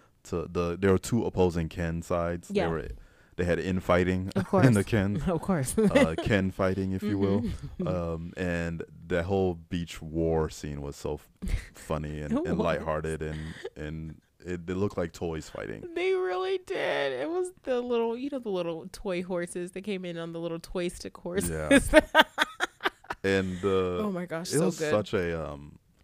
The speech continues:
Speaker 1: thoughtful movie, and how
Speaker 2: Yeah.
Speaker 1: they, like, really, uh, made these characters such a caricature of the Barbie and Ken
Speaker 2: Mm-hmm.
Speaker 1: world.
Speaker 2: So fun. So if you had to rate,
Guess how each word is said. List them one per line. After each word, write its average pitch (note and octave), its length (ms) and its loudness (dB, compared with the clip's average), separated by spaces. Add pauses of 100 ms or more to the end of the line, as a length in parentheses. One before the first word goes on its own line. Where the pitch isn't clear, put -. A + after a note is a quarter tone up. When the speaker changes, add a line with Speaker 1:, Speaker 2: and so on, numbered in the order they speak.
(260)
Speaker 1:
thoughtful D#2+ 560 -2
movie, D#2+ 380 -6
and D2+ 200 -8
how E2 240 -2
Speaker 2:
Yeah. D#2+ 40 -2
Speaker 1:
they, D#2+ 240 -4
like, D2+ 320 -8
really, D#2 600 -10 (600)
uh, D2+ 220 -6
made D#2+ 400 -6
these D#2 200 -12
characters D#2 840 -8 (220)
such - 400 -4
a E2 120 -6
caricature E2 920 0 (480)
of D2+ 520 0
the D#2 100 -4
Barbie D2 420 -6
and D2 140 -10
Ken D2 420 -12 (100)
Speaker 2:
Mm-hmm. E3 440 -6
Speaker 1:
world. D3 400 -6 (440)
Speaker 2:
So B3+ 640 0
fun. D3 760 -8 (520)
So C4 120 2
if B3+ 120 0
you F#4 100 6
had A#4 140 0
to C#4 120 -4
rate, G#3 360 -2